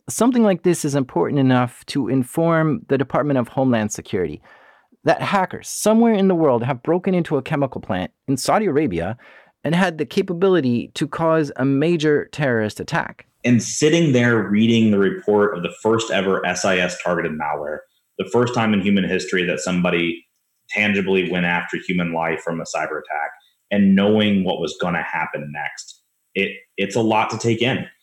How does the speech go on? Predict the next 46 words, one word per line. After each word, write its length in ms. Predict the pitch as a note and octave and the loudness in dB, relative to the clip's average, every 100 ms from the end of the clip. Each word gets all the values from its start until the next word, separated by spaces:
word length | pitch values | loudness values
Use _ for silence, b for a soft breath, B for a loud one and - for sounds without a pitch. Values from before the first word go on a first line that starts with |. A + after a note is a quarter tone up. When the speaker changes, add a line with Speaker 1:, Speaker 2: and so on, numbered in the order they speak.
| _ _ _ _ - | _ _ _ _ -6
Speaker 2:
because 300 | G#2+ A#2+ G2+ | -2 0 0
I 120 | G2 | 2
also 280 | G2+ G#2+ G#2 | 2 0 0
thought 200 | G#2 G2+ | 0 0
about 200 | G2+ G2 | 0 -2
it 80 | G2 | 0
from 80 | |
the 180 | A2 G#2 | 0 2
industry 440 | G#2+ B2 A2 - E2+ | 2 2 2 -2 -6
perspective. 500 | D#2+ - D#2+ - D#2+ | -8 -8 -8 -6 -6
I 80 | E2+ | -2
thought 180 | G#2 G#2 | 0 2
about 300 | G2 F#2 - | 2 0 0
all 320 | G2 G2+ G2 | 2 2 2
of 60 | F#2 | 0
the 300 | F#2+ F2+ F2+ B - | -2 -2 -6 B -6
conversations 680 | A2 G#2+ G2+ G2+ G#2+ G#2 F#2 | -2 0 0 0 0 0 0
that 100 | F2+ | 0
were 40 | |
gonna 160 | F#2 E2+ | 0 -2
take 220 | F2+ D#2 | -4 -2
place, 360 | G#2+ A2+ - - | 0 0 -2 -4
the 220 | E2+ E2+ B - | -6 -6 B -8
years 580 | G2 G#2 A2+ B2 A2 G2+ | 0 2 4 4 4 2
of 140 | F#2+ | 0
my 160 | F#2+ F#2 | 0 2
life 400 | F2+ F#2+ F#2+ - | 2 2 0 0
that 120 | F2 | 0
I 80 | E2+ | 0
would 200 | E2+ E2 | -2 -2
then 180 | F#2 | 0
be 160 | F2 F2 | 0 -2
talking 340 | F2+ F2+ F#2 | -2 -2 -2
about 200 | F2 E2+ E2 | -2 -2 0
this 180 | F2+ E2+ | -2 -2
and 80 | D#2+ | -4
trying 160 | F2+ | -2
to 120 | F2 F2 | -2 -2
educate 460 | F2 F#2+ F#2 F#2 | -4 -4 -4 -2
groups 380 | G2+ F#2+ F#2+ - | 0 2 2 -2
and 100 | - | -4
talking 220 | F2 F2+ | -4 -2
to 80 | F2 | -2
engineering, 540 | F#2+ F2+ F2+ F2+ F2 | -2 0 0 0 -2
operations, 600 | E2+ - F2+ F2+ - E2+ - | -6 -4 -2 -2 -4 -10 -10
security. 380 | - F#2+ F2 | -4 -2 0